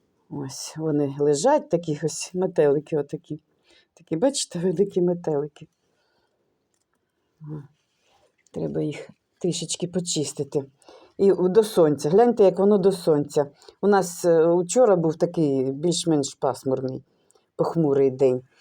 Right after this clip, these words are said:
І сьогодні також таке щось незрозуміле. То їм, мабуть, мало світла. Та й дивлюся, на-, почали жовтіти листочки. Вже, мабуть, він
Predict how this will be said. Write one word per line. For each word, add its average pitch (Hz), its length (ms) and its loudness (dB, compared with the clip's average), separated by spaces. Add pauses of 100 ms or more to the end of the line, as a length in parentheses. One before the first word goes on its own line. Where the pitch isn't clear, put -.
(180)
І 233 80 -4
сьогодні 175 560 2
також 143 480 -6
таке 156 280 -6
щось - 420 -12
незрозуміле. 139 840 -4 (760)
То 220 100 2
їм, 220 300 2
мабуть, 185 340 0
мало 185 280 2
світла. 147 600 -6 (340)
Та 262 80 2
й 285 80 2
дивлюся, 262 460 0
на-, 240 120 2
почали 233 440 0
жовтіти 202 640 0 (1120)
листочки. 175 720 0
Вже, 165 220 0
мабуть, 220 460 0
він 208 400 0